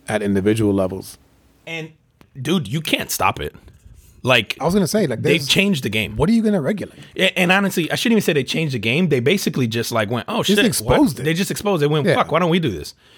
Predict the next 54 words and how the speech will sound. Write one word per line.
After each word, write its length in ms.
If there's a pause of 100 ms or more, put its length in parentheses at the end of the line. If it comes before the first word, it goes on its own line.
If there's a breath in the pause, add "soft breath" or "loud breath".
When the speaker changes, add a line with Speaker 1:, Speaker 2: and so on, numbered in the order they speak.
(140 soft breath)
Speaker 2:
Because, 400 (500 soft breath)
I, 100
and 140
Gary 300
Vee 200
had 140
a 60
great 560
practical 440
approach 240
to 40
this. 100
He 60
goes, 160
like, 160
"This 160
is 80
the 120
internet. 280
This 160
is 80
what 120
happens. 260
You 60
can't 200
stop 160
humans 300
from 140
communicating, 600
right?" 220
So 380 (600 loud breath)
unless 400
now 200
you're 180
gonna 180
limit 380
transaction 600
amounts 360
and 80
you're 60
gonna 140
limit, 280
like, 140
purchasing 260
Speaker 1:
Right. 180
Speaker 2:
money, 140
you're 80
gonna 60
do 60
that 140
stuff, 220
then 140
you 60
go, 260